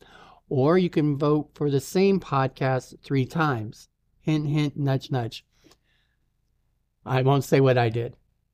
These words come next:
This is a chance for you to express the sh-, for the shows that you enjoy, and we're kinda seeing if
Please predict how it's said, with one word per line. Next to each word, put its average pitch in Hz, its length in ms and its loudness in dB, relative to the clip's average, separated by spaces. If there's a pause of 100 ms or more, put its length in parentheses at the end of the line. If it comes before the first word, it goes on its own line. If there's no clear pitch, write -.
(960)
This 147 260 0
is 175 180 4
a 180 80 4
chance 160 460 2
for 139 320 2
you 139 300 6
to 131 800 2 (340)
express 160 640 2
the 143 220 0
sh-, - 160 -10 (300)
for 143 180 2
the 131 100 2
shows 170 400 6
that 143 240 -2
you 147 120 4
enjoy, 135 640 2 (100)
and 156 460 -4
we're 160 120 0
kinda 170 720 0
seeing 175 500 0
if 170 300 -2